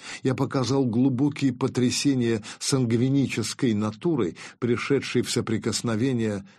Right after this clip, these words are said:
с натурой нервной. Всякий, кто прочтёт этот роман внимательно, убедится, что каждая его глава —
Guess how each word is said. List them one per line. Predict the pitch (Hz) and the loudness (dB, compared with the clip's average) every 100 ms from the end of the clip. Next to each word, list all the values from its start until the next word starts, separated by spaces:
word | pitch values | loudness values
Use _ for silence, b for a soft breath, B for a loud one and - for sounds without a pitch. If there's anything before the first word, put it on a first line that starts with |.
| B | B
с | - 120 | -8 -2
натурой | 107 107 123 107 101 92 - _ | -4 -2 -2 0 -2 -4 -10 _
нервной. | - 104 90 76 - - - _ _ _ _ _ _ B B B | -6 -4 -4 -6 -12 -16 -20 _ _ _ _ _ _ B B B
Всякий, | - - 170 156 127 | -2 2 2 2 -2
кто | - 147 | 0 -2
прочтёт | 147 131 - - 156 127 - | 0 -2 -4 -2 -2 -2 -2
этот | 151 139 107 120 | -4 -2 -4 -2
роман | 120 165 160 85 | 0 0 -2 -4
внимательно, | 95 113 127 175 - 92 85 80 B B B | -2 0 0 0 -2 -6 -6 -8 B B B
убедится, | 165 175 143 110 - 104 | 0 0 0 -2 -2 -6
что | - 127 | -4 -6
каждая | - 156 131 101 120 | -2 -2 -2 0 -2
его | 107 113 131 | 0 -2 -2
глава — | 104 107 110 117 165 | -2 -2 -2 -2 -4